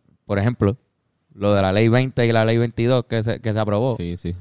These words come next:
Speaker 1: también son reacciones a ese cambio de planes que hubo entre, <laughs> entre medio de todos esos gobernadores. Han pasado un cojón de gobernadores, par de presidentes. O sea que no, no sigue igual el plan.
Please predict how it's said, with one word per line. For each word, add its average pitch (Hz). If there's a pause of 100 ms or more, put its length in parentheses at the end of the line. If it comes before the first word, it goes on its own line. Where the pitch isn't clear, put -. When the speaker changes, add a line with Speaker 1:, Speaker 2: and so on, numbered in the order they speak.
(180)
Speaker 1:
también 104
son 123
reacciones 131
a 101
ese 117
cambio 127
de 117
planes 117
que 110
hubo 107 (760)
entre, 107
<laughs> 120
entre 107
medio 117
de 120
todos 120
esos 123
gobernadores. 120
Han 113
pasado 117
un 123
cojón 123
de 127
gobernadores, 120
par 104
de 123
presidentes. 117 (500)
O -
sea 127
que 92 (760)
no, 123 (180)
no 135
sigue 151
igual 135
el 117
plan. 113